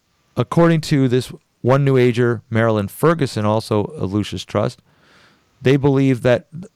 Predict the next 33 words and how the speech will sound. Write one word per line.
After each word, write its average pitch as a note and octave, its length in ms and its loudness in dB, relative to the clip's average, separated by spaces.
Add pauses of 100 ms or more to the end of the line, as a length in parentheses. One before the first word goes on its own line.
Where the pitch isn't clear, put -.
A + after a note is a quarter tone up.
the G#2+ 80 -10
people C3 400 -2
are, - 180 -6 (380)
she, - 200 -2
they C#3+ 180 2
believe D3 580 0 (200)
that C3 280 2 (420)
Lucifer B2+ 720 0 (180)
was A#2 420 2
shorthanded B2+ 680 0
by G#2 180 0
Christians - 640 -6
and G#2+ 100 -2
that G2+ 160 -4
Lucifer A2 560 -4 (120)
deserves A2 400 0
to G2 60 -16
be G#2+ 120 -2
on G2 140 -2
the F2 80 -4
throne. A#2+ 420 -2 (400)
And A#2 160 -4
she G3+ 240 0
stated B2+ 460 0
that A2+ 160 2
in A2 120 -2
every D#3 300 2
city, E3 420 -2
every C3 260 0
institution B2+ 640 -6
in A#2 120 -4
the G#2 60 -2
world, A2+ 380 0